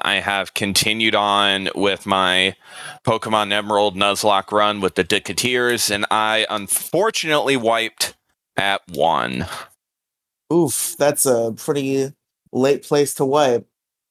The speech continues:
Speaker 1: Uh, it is, and this cycle with Pokemon Emerald is done at the end of the month, and I don't believe I'm gonna have enough time to get back into it and get it done.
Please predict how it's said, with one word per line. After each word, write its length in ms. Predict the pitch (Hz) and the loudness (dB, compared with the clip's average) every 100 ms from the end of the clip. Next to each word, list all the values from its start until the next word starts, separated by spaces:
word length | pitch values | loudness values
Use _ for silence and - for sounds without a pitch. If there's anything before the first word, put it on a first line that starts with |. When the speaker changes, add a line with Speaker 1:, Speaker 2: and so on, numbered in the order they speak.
| _ _ - | _ _ -2
Speaker 1:
Uh, 240 | 104 104 | 0 2
it 80 | 107 | 2
is, 460 | 110 92 85 82 - | 2 0 0 -4 -2
and 580 | 101 95 92 92 90 - - | 0 2 2 0 -2 -8 -4
this 560 | 101 110 107 - - - | 0 2 2 2 0 0
cycle 680 | - - 110 104 113 107 101 | 0 2 0 0 2 2 4
with 160 | 98 - | 2 2
Pokemon 420 | 104 101 101 95 | -2 2 0 2
Emerald 480 | 98 104 104 101 87 | 0 2 4 2 2
is 280 | 98 92 - | 2 0 0
done 300 | 101 101 104 | 0 2 0
at 140 | 98 | 0
the 100 | 98 | 0
end 140 | 98 95 | 0 0
of 80 | 95 | 0
the 60 | |
month, 360 | 95 98 98 - | 2 0 0 -2
and 180 | 95 90 95 | -2 0 0
I 100 | 95 | 0
don't 300 | - 98 - | 0 0 0
believe 320 | 95 90 87 | 2 2 2
I'm 140 | 90 90 | 0 0
gonna 180 | 90 | -2
have 200 | 85 85 82 | -2 -4 -2
enough 180 | 82 | -4
time 280 | - 85 80 | -2 -2 -2
to 60 | 85 | -4
get 120 | - | -2
back 240 | 82 85 85 | -2 -2 -4
into 320 | 80 82 80 | -2 0 2
it 220 | 80 80 | 2 0
and 140 | 82 73 | -2 -2
get 140 | 82 | -2
it 100 | 73 | -2
done. 300 | 69 69 71 | -2 -2 -4